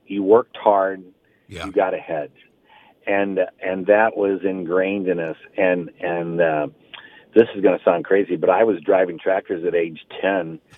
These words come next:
Speaker 2: <laughs>
Speaker 1: and, uh, for a while I hated it. But when I graduated from college, I, I, I actually worked for some farmers up around Bloomington Normal, where I went to school at Illinois State. And, uh, I don't know, I just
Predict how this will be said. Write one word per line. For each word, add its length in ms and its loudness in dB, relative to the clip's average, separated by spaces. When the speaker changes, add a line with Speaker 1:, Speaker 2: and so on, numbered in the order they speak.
Speaker 2:
<laughs> 340 -10
Speaker 1:
and, 360 -2
uh, 240 0
for 120 8
a 60 6
while 300 2
I 100 -2
hated 380 -4
it. 140 -12
But 260 4
when 160 -4
I 100 -4
graduated 580 -2
from 160 -14
college, 680 -4
I, 300 -2
I, 200 -10
I 560 -6
actually 360 2
worked 340 0
for 100 0
some 200 -6
farmers 500 0
up 160 -2
around 320 -4
Bloomington 500 -2
Normal, 380 0
where 100 0
I 40 -2
went 160 -4
to 120 -20
school 160 0
at 60 2
Illinois 340 -6
State. 300 0
And, 380 -2
uh, 300 -2
I 80 2
don't 100 4
know, 60 2
I 60 0
just 180 -8